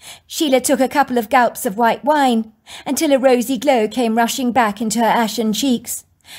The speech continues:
Carol noticed she was trembling, but the wine seemed to anchor her to the chair and steady her nerves. Carol could see what she thought could potentially be a great friendship between them, going pear-shaped,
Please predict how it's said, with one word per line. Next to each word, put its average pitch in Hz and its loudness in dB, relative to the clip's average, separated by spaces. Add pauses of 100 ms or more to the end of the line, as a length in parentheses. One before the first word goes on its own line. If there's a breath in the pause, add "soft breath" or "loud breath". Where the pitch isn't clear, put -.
(100)
Carol 277 2
noticed 247 0
she 254 -2
was 220 0
trembling, 233 0 (380 loud breath)
but 262 -4
the 269 2
wine 240 2
seemed 233 -2
to - -6
anchor 254 -2
her 220 2
to 233 -2
the 226 0
chair 233 2 (140)
and 226 -2
steady 233 0
her 220 2
nerves. 226 2 (480 loud breath)
Carol 311 4
could 254 -6
see 269 -2
what 240 -2
she 247 -4
thought 254 -2
could 233 -6
potentially 240 -2
be 240 2
a 233 4
great 277 2
friendship 285 0
between 220 0
them, 220 0 (440 loud breath)
going 226 0
pear-shaped, 247 0